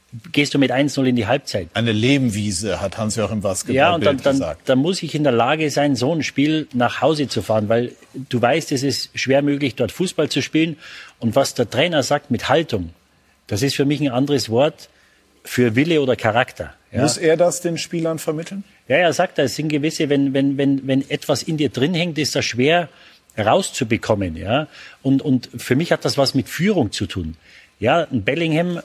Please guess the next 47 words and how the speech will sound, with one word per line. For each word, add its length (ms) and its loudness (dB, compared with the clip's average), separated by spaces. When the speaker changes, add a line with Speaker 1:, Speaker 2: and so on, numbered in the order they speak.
Speaker 1:
und 200 0
ein 320 2
Haaland 500 0
waren 180 2
die 280 0
herausragenden 600 2
Spieler 260 -2
in 80 -2
der 80 -2
Vorrunde. 380 -2
Ein 60 -6
Bellingham 360 2
hat 80 0
gestern 320 0
gefehlt. 500 2
Und 100 -2
ich 80 0
habe 80 -2
schon 220 -2
das 180 0
Gefühl, 400 0
dass, 400 -2
äh, 760 -6
Ewald 280 2
hat's 120 2
angesprochen, 420 2
mit 100 2
Sancho, 400 0
mit 200 0
Dembele, 380 2
mit 160 0
Aubameyang 520 2
in 80 0
den 100 0
letzten 260 -2
Jahren, 200 0
dass 140 0
es 120 2
immer 200 0
wieder 160 2
Spieler 420 0
gab, 280 0
die 80 0
sie 140 -2
weitergebracht 600 0
haben 100 2
natürlich. 420 -2